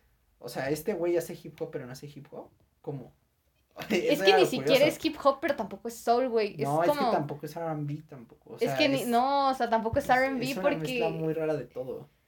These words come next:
Speaker 2: A mí lo que me encanta es, es justamente cómo mezcla sus sonidos, ¿no? Porque investigué sus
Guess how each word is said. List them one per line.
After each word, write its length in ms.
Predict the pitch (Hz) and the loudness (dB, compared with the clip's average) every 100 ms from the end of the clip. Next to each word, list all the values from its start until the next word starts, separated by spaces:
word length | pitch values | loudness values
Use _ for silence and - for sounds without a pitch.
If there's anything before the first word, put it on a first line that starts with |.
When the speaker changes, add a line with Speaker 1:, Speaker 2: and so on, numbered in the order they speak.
| _ _ | _ _
Speaker 2:
A 120 | - | -6
mí 140 | 247 320 | -2 0
lo 120 | 403 | 0
que 100 | 381 | -2
me 60 | 302 | -2
encanta 420 | 240 247 262 294 | 0 0 0 0
es, 280 | 294 294 - _ - | -2 -6 -18 _ -14
es 140 | 226 | -14
justamente 600 | - 240 269 262 262 285 | -12 -14 -10 -8 -8 -12
cómo 220 | - 226 226 | -8 -6 -4
mezcla 400 | 220 214 233 226 | -6 -8 -6 -6
sus 160 | 220 214 | -6 -10
sonidos, 400 | 180 180 180 185 | -12 -8 -8 -8
¿no? 100 | 190 | -12
Porque 480 | 190 196 180 180 175 | -12 -12 -12 -12 -12
investigué 520 | 196 202 - 180 196 | -12 -12 -14 -8 -8
sus 360 | 202 220 214 | -6 -8 -10